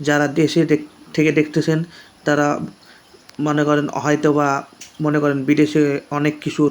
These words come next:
থাকে, অনেক কিছু দেখার মতো হয়তো দেখার সবার সৌভাগ্য হয় না, সেই ক্ষেত্রে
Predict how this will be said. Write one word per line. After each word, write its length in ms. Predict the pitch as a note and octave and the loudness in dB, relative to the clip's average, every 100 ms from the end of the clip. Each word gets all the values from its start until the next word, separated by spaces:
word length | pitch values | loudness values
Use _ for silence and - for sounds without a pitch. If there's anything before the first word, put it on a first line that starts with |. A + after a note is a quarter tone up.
| C#3+ | 0
থাকে, 240 | C#3 C#3+ C#3 D3 C#3+ | -2 0 0 0 -4
অনেক 140 | C#3 C3+ | -6 -6
কিছু 140 | C#3+ D3 | -4 -2
দেখার 200 | C3+ C#3 C#3 | -2 -2 -4
মতো 140 | C#3 C3+ | -4 -4
হয়তো 200 | C#3 C#3+ C#3 | -2 0 -2
দেখার 200 | C#3 D3 - - - - - | -2 -4 -8 -14 -18 -20 -4
সবার 220 | D3+ D3 | -2 0
সৌভাগ্য 320 | - D#3 D#3+ D#3+ D3+ | 2 2 2 0 2
হয় 140 | F3 E3+ | 2 2
না, 60 | B2 - _ - - - _ - | -2 -8 _ -20 -20 -20 _ 0
সেই 160 | E3+ E3+ | 2 4
ক্ষেত্রে 260 | E3 F3 | 2 2